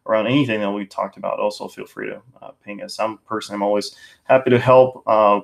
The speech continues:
with, uh, anything that I release out there, uh,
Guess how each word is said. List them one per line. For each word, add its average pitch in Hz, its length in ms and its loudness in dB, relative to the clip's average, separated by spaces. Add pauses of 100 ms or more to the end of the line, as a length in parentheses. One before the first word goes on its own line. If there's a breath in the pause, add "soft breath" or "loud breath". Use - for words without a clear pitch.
with, 110 380 -4
uh, 104 340 4 (160)
anything 131 560 2
that 113 80 -4
I 113 80 2
release 110 400 -2
out 107 240 0
there, 107 460 2
uh, 101 560 -6